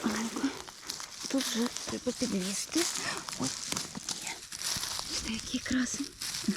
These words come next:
Який класний гриб. А ну-ка. Ріжемо. Ріжемо.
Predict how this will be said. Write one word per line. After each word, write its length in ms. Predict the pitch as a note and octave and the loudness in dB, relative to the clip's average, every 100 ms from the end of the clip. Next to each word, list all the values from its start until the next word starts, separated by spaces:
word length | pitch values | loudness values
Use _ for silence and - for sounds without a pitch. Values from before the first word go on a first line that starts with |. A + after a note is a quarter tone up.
| - - C4 D4 F3 - - - - | 0 0 2 4 4 4 4 4 4
Який 300 | G#3 G3+ - | 4 4 4
класний 640 | A3 A3+ A3 A3+ - B3+ A#3+ | 2 4 4 4 4 4 6
гриб. 180 | B3+ C4+ - - - - - - - - - - - - - - - G#3+ | 6 4 0 -14 -16 -16 -18 -18 -16 -16 -18 -18 -16 -10 -8 -4 2 6
А 20 | |
ну-ка. 460 | G3+ G3+ G3+ - D#4 - - - - - - - | 8 8 6 6 6 4 4 4 6 4 4 4
Ріжемо. 500 | G#3 G#3 G#3 B3+ D#4 F4 F4 - - - - - - | 6 6 6 8 8 6 0 -2 -8 -10 -10 -10 0
Ріжемо. 640 | B3+ D4+ D#4 D#4 B3 A3 | 6 8 8 8 8 8